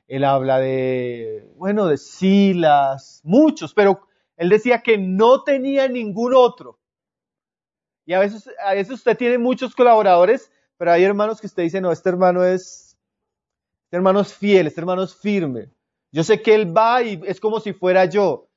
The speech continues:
Yo sé que lo que él habla es como si yo hablara. Yo sé que él, yo conozco el corazón de él, es como mi corazón", ¿sí? Hermano, y eso ya comienza a ser una, una tremenda enseñanza porque a veces nosotros esperamos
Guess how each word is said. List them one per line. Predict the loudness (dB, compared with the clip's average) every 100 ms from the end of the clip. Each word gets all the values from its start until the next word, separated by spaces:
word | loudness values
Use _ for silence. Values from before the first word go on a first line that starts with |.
| _ _
Yo | -4
sé | -2 2
que | 2
lo | 2
que | -2 -6
él | 0
habla | 0 0 -4
es | -10
como | -10 -12
si | -14 -12
yo | -4
hablara. | -2 0 2 2 0 -4 -14 _ _ _
Yo | -4
sé | -2
que | 0
él, | 0 0
yo | -2 0
conozco | 0 4 4 2 -2 -6
el | -4
corazón | -2 -2 -4 -4
de | -2 0
él, | -2 -4
es | -4 -4
como | 0 2 4 2
mi | -2
corazón", | -4 -2 -4 -6 -14 -16 _ _ _
¿sí? | -12 -12 -14 _ _ _ _ _
Hermano, | 0 2 4
y |
eso | 2 2
ya | -2
comienza | -2 -6 -6 -8
a |
ser | -6 -6
una, | -2 -2 -2
una | -2 -2
tremenda | 0 0 2 2
enseñanza | 2 0 0 0 0
porque | 0 0 2 2 2 -6 _ _ _ -20 -8
a | 0 2
veces | 4 2 0
nosotros | -6 -4 -4 -4 -2
esperamos | -4 0 2 4 2 -2 -8 -10 -20 _